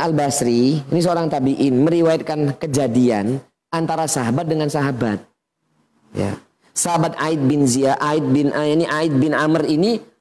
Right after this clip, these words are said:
masih lebih muda dibandingkan Abdullah bin Ziyad, Ubaidillah bin Ziyad. Nah,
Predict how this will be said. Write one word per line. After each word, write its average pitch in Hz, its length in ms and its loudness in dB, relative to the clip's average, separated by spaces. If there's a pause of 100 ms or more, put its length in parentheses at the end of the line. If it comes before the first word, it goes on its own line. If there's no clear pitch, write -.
(140)
masih 160 400 0
lebih 143 160 0
muda 131 480 0 (240)
dibandingkan 160 480 2
Abdullah 160 400 0
bin 151 240 2
Ziyad, 135 400 0 (560)
Ubaidillah 165 400 2
bin 151 160 0
Ziyad. 123 320 0 (480)
Nah, 123 320 -2